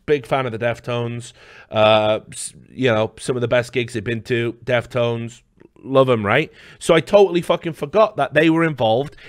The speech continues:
in the California Talent <laughs> Agency Act, right? So, um, let me, let me just t-,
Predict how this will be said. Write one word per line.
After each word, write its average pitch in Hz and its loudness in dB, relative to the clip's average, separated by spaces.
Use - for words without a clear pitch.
in 139 6
the 131 0
California 131 -2
Talent 165 0
<laughs> - 2
Agency - -4
Act, - -4
right? 127 -4
So, 135 4
um, 127 2
let 156 6
me, 170 0
let 170 6
me 175 2
just 156 -8
t-, - -2